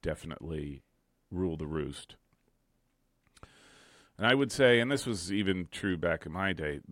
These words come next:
there, you know, once you go to, once you, you know, get a spot and you're part of a program, you are invariably held to a higher standard, both in,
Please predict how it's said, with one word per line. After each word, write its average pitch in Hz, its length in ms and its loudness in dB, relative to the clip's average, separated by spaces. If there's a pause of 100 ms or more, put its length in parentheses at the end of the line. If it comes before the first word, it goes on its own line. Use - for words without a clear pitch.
(140)
there, 113 520 4 (800)
you 101 120 -6
know, 98 140 -2
once 104 280 -4
you 98 80 -8
go 135 100 4
to, 117 120 0 (540)
once 110 280 -6
you, 127 340 -2 (1000)
you 104 200 -6
know, 104 180 0
get 117 240 2
a 117 60 0
spot 123 560 2
and 101 340 -4
you're 98 340 0
part 107 380 2
of 113 80 0
a 110 40 -2
program, 104 720 0 (500)
you 113 280 0
are 101 160 6
invariably 101 720 2
held 95 400 0
to 92 160 -2
a 82 40 0
higher 87 400 -2
standard, 82 800 -4
both 82 240 -2
in, 80 180 -12